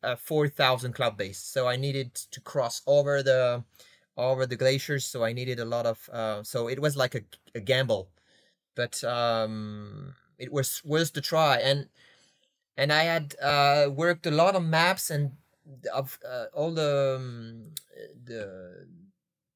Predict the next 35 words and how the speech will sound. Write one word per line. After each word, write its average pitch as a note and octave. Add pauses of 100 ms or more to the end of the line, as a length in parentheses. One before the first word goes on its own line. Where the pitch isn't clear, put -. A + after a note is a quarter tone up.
the D#2 (320)
Innsbruck D3+
area, D#3
which C#3
is B2
really C#3+
tricky D3+
with C3+
the, C3
um, A#2
with B2+
the -
airspaces. E3+
And C#3+
I C#3+
knew E3+
that -
I D3
had, D#3 (160)
uh, - (840)
I B2+
had D#3+
a C3
way D#3
to, C#3+
to, B2+
to B2+
do C3+
it C3
on B2
the A#2+
west. B2+ (640)
And A#2+
it A#2
was, -